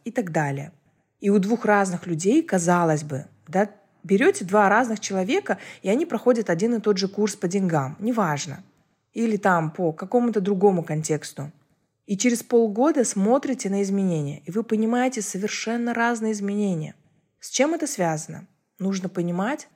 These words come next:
что скорость изменения в любом контексте напрямую зависит не от внешних обстоятельств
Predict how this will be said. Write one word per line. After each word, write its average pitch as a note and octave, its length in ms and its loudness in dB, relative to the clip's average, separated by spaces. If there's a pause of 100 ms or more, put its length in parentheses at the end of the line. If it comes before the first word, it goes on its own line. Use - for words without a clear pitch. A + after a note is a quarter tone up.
(140)
что - 220 -6
скорость A3 500 0
изменения G3 580 -2
в D3+ 80 -4
любом G3 380 2
контексте F#3+ 640 -6
напрямую F3 480 -6
зависит G3 500 -6 (220)
не B3+ 440 0 (100)
от C4+ 240 2
внешних A3 600 -2
обстоятельств G3 880 -6